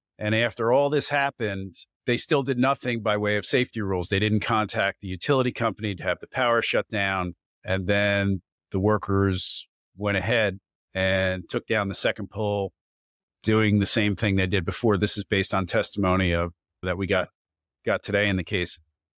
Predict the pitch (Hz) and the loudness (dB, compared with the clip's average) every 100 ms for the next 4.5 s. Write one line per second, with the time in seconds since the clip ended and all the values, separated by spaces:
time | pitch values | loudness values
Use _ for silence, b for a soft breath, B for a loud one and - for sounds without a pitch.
0 | _ _ _ - 127 135 131 127 135 - | _ _ _ -8 0 2 2 2 0 0
1 | 139 117 117 127 - 101 120 117 107 - | -2 0 0 0 -4 -4 -2 0 -2 -2
2 | 123 131 123 110 98 - 107 95 87 _ | 0 0 0 0 0 -2 -6 -6 -8 _
3 | _ _ _ _ - 104 95 101 - 98 | _ _ _ _ -10 -6 -6 -4 -2 -2
4 | - 170 151 101 | 0 2 4 2